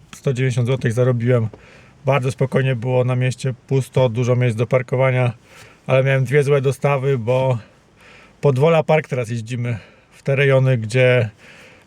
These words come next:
co kiedyś jechałem rowerem, mówiłem, że szkoda, że tu nie dostarczamy, no i teraz już tam jeździmy, ale to nie jest fajne, bo z samochodem jest to najgorsze miejsce, po prostu nie ma gdzie parkować prawie w ogóle.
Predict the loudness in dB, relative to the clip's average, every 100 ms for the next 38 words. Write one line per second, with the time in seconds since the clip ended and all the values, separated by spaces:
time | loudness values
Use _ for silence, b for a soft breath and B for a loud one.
0 | -6 0 0 0 0 0 0 0 0 -2
1 | -2 -2 -2 -4 -2 0 -2 -2 -4 -4
2 | -4 -4 0 0 0 0 2 0 0 0
3 | 0 0 0 0 2 0 -2 -2 -2 -4
4 | -4 -4 -2 -4 -6 -8 B B B B
5 | -4 0 2 2 2 0 -2 -2 0 0
6 | 0 0 0 -2 -2 -4 -4 -6 -4 -2
7 | 0 -2 -2 -4 -2 -2 -2 -6 _ -2
8 | 0 0 -2 -4 -6 -4 -4